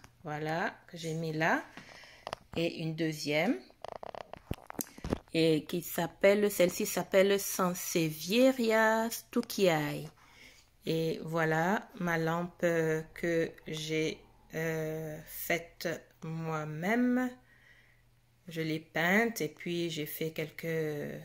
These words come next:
quelques petites, euh, euh,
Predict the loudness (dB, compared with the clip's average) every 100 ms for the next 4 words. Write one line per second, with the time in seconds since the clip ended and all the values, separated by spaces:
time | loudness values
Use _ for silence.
0 | -18 _ -20 -20 -20 _ -20 -20 _ _
1 | _ -10 -8 -8 -8 -10 -10 -10 -12 -6
2 | -4 -4 -6 -8 -12 -16 -20 _ _ _
3 | _ -10 -8 -8 -10